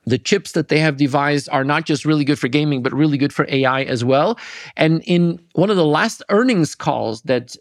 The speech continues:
Mark Zuckerberg did, he talked about how many Nvidia devices he would have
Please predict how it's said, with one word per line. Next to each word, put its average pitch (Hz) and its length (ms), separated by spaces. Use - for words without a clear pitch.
Mark 147 280
Zuckerberg 170 600
did, 104 340
he 175 200
talked 226 380
about 156 400
how 185 380
many 220 640
Nvidia 170 720
devices 120 640
he 180 220
would 156 200
have 160 680